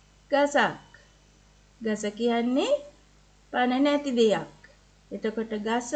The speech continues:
අප්‍රාණවාචී නාම පදයක්. දැන් අපි බලමු ප්‍රාණවාචී නාම පදවලට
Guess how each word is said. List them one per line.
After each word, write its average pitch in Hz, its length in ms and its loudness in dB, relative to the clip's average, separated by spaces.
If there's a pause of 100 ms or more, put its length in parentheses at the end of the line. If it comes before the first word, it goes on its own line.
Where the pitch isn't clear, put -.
(840)
අප්‍රාණවාචී 208 1000 0
නාම 214 300 0 (100)
පදයක්. 220 540 2 (1080)
දැන් 294 240 2
අපි 277 180 -2
බලමු 233 540 2 (1000)
ප්‍රාණවාචී 262 840 2
නාම 226 360 2
පදවලට 208 760 0